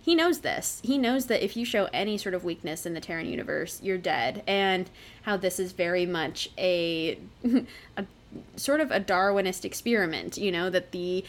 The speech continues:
uh, strong will survive and the weak will perish. And, um,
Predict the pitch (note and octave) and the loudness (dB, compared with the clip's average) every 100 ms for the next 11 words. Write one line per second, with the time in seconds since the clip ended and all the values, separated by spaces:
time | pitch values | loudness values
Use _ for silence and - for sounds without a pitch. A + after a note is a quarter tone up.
0 | - - - F#3+ F3 - - - F3 F3+ | -10 -20 -4 0 0 -2 -4 -4 0 0
1 | F#3+ F3+ F3 F3 E3+ E3 E3 F3+ E3 E3+ | 2 0 0 0 2 4 2 -2 -2 -4
2 | - - - E3 D3+ - - - G3 F#3+ | -4 -6 -2 0 0 -2 -4 -6 -2 -2
3 | F3 F3 E3+ F3+ - - - - - F#3+ | -2 -2 -4 -8 -14 -20 -20 -20 -4 2
4 | F#3 F#3 F#3 F3 | 4 4 4 -2